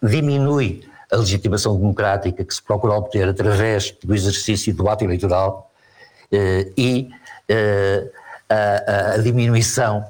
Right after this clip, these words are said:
<laughs> da legitimação democrática apenas contribui para desqualificar ou empobrecer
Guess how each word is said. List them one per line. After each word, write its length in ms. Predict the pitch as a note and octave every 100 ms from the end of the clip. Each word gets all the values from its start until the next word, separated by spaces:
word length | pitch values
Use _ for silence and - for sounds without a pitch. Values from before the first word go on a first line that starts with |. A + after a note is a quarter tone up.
| - F#2
<laughs> 180 | F#2+ -
da 440 | F#2 B2+ A#2+ G#2 - _ -
legitimação 840 | A#2 A#2+ G#2 A2 A2 G2 A2+ G#2 G#2+
democrática 880 | E2+ F#2 G#2 G#2+ G2 G2+ G2 F#2+ - - -
apenas 440 | A2+ G#2 G#2+ G2 -
contribui 680 | A#2 A2+ G2+ E2 F2+ E2+ F2 - - -
para 180 | A2 F#2+
desqualificar 960 | F2+ - E2+ F#2+ F#2 E2+ F#2 E2+ F2 -
ou 120 | G2+
empobrecer 680 | F#2+ F#2 F#2+ F#2+ - F2 D#2